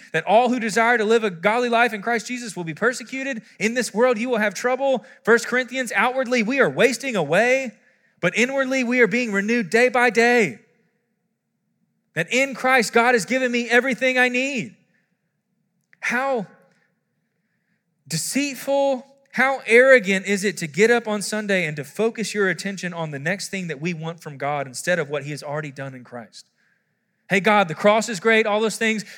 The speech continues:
but where's my breakthrough? Where's my blessing? Where's my stuff? Where's my earthly treasure? Where's my miracle? Can God do all of those things? Yes. In his common grace and in his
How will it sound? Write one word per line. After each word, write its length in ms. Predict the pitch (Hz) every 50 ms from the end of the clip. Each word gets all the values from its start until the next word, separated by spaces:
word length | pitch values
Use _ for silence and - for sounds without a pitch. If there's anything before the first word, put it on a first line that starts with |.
| - _
but 180 | - 180 170 143 - -
where's 260 | - 170 214 262 277 240
my 100 | 294 285
breakthrough? 580 | 220 285 294 294 - - - 277 262 247 214
Where's 220 | 202 247 277 285 233
my 120 | 294 285
blessing? 640 | 254 240 294 294 285 - - 285 269 233 208 185 180
Where's 220 | 220 254 262 214
my 100 | 254 269
stuff? 720 | 247 - - - 320 302 294 285 226 156 - - - - _ _ _ _
Where's 180 | - 220 262 240
my 140 | 302 269 262
earthly 380 | 262 277 277 233 - 285 247
treasure? 640 | 185 - 285 285 285 262 202 262 233 180 127 98 - _ _ _ _ _ _ _ _ _ _ _ _ _ _ _ _
Where's 180 | - 214 254 226
my 100 | 302 294
miracle? 720 | 294 311 311 302 294 285 196 - 262 233 196 139 110 - - - _ _ _ _ _ _ _ _ _ _ _ _ _ _
Can 220 | - 226 233 226
God 320 | 185 233 247 254 269 262 180
do 220 | 180 240 269 277
all 200 | 220 214 233 254
of 100 | 269 269
those 200 | 247 277 277 -
things? 260 | - 285 285 247 202
Yes. 640 | 233 233 247 262 285 240 147 110 - - - - - - _ _ _ _ _ _ _ _ _ _ _ _ _ -
In 100 | 196 202
his 180 | 208 247 220
common 380 | - - 247 254 254 254 254 220
grace 400 | 175 220 233 247 269 254 - -
and 100 | 220 196
in 140 | 208 220 208
his 240 | 226 240 190 -